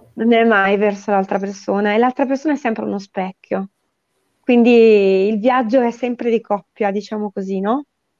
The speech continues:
Eh, s-, eh, diciamo, paziente è brutto da dire, però in-, per intenderci, ecco,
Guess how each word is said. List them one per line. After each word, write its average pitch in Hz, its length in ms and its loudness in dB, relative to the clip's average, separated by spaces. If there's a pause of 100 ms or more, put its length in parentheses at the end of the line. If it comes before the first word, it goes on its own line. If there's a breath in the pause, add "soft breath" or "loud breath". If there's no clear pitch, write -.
(240)
Eh, 196 720 2
s-, - 260 -20 (360)
eh, 202 720 -4 (140)
diciamo, 254 420 -2 (320)
paziente 254 600 0
è 214 40 0
brutto 214 360 0
da 202 160 2
dire, 196 400 -2
però 208 920 2
in-, 214 140 -6 (840)
per 226 140 -4
intenderci, 220 840 0
ecco, 196 440 -2